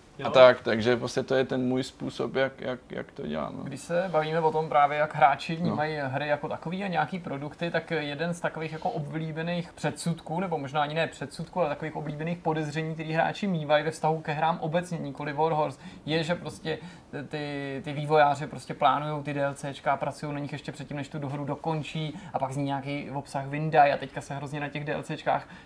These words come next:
Speaker 3: jako nakrmí a že to tady dřív nebylo. Mě by zajímalo spíš obecněji, jestli si myslíš, že ty rozšíření placený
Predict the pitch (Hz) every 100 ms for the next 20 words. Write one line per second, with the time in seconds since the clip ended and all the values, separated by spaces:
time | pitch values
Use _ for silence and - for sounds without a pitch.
0 | - - 143 151 - 180 175 165 160 147
1 | 151 147 143 147 135 175 165 139 151 156
2 | 156 160 185 175 180 180 214 - 175 160
3 | 156 170 156 165 - - - 156 - 185
4 | 233 180 - 147 170 170 156 170 190 175
5 | - 175 165 160 151 151 - 165 160